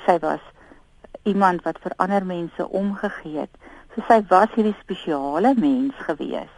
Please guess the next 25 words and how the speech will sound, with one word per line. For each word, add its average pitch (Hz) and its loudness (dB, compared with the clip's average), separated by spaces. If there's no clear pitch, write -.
En 208 2
ons 226 2
kry 254 8
dit 226 6
soveel 226 4
keer - -2
dat 202 0
dit 220 8
juist 220 6
daardie 185 6
een 151 2
is - -8
wat 180 6
dan 160 4
hierdie 147 -2
keuse 131 -4
maak. - -12
Maar 196 4
daar 185 6
moes 196 -2
sekerlik 196 2
onderliggend 175 -2
wees 247 2
en 208 0
dat 208 2